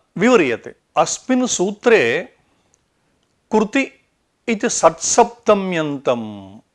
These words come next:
इत्युक्तम्। अत्र किं मानं? नाम अधिकरणसप्तमी कुतः भवितुं नार्हति इति चेत्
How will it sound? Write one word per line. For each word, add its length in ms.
इत्युक्तम्। 640
अत्र 380
किं 280
मानं? 680
नाम 220
अधिकरणसप्तमी 1300
कुतः 580
भवितुं 440
नार्हति 840
इति 180
चेत् 420